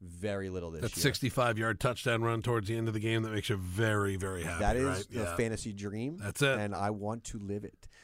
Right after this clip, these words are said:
Speaker 1: So in terms of Indianapolis, for me,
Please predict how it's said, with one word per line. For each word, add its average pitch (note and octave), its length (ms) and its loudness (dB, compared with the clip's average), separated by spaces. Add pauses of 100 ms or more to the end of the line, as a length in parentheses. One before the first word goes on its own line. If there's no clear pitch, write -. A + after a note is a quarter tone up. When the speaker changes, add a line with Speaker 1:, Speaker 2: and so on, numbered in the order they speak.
Speaker 1:
So C3+ 380 4
in A2 180 -4
terms D#3+ 300 -2
of G3+ 100 2
Indianapolis, A3 720 6 (960)
for G#2+ 140 -2
me, F3 300 6